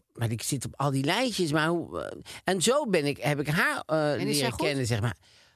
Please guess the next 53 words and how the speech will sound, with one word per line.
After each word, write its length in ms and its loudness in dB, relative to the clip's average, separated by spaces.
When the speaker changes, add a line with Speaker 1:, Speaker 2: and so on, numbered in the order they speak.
Speaker 1:
Wolf 340 0
Hall 280 2
en, 300 0
en 160 -2
Bring 180 0
Up 80 -2
the 60 0
Bodies 300 -2
is 300 -4
ge- 520 -2
Speaker 2:
Oh 200 0
ja? 380 0
Speaker 1:
geweldig, 680 2
ja. 180 0
Ik 60 -4
denk, 220 0
"Oh, 80 4
die 100 2
had 140 -2
je 100 0
nog 140 0
niet 160 -2
Speaker 2:
Nee, 100 0
Speaker 1:
gelezen?" 240 0
Speaker 2:
nee, 100 0
Speaker 1:
Oh, 60 2
Speaker 2:
ik 60 -2
Speaker 1:
nou. 100 0
Speaker 2:
ken 100 0
haar 180 2
alleen 180 2
maar 100 2
als 200 -4
naam, 340 -2
maar 160 -2
niet, 80 0
Speaker 1:
Oh, 160 2
maar 80 0
Speaker 2:
eh, 60 0
Speaker 1:
dan 100 0
moet 140 0
je, 180 0
je 80 4
moet 140 0
echt 200 0
Hilary 320 0
Mantel 320 0
gaan 180 -2
lezen. 300 -4
Het 100 -4
is 80 -10
echt 340 -4
zo 260 0